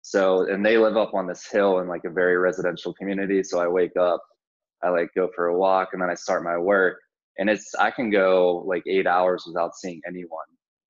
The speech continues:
And it does get to your head, like, sometimes. So, you know, I've started going to cafes. I'll probably go to a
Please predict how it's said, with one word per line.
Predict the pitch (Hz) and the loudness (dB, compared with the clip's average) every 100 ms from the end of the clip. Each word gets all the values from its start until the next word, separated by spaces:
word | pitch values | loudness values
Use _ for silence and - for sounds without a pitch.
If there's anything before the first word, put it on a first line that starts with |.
| _ | _
And | 107 110 | 0 0
it | - | 2
does | 135 139 | 0 0
get | 127 - | -2 0
to | 98 | 0
your | 90 | 0
head, | - 98 92 82 | 2 0 0 -2
like, | 82 80 | -4 -6
sometimes. | - 85 80 87 82 80 80 | -8 -12 -6 -4 -4 -6 -8
So, | - 85 82 80 - _ _ _ | -2 0 0 -4 -12 _ _ _
you | 147 | 0
know, | 117 | 2
I've | 104 | 0
started | - 147 139 | 2 0 2
going | 120 110 | 2 2
to | 104 | -2
cafes. | - 92 90 92 92 90 87 | 0 0 0 -2 0 0 -2
I'll | 92 | -4
probably | - 101 98 | 0 0 0
go | 92 92 | 0 0
to | |
a | 90 | 0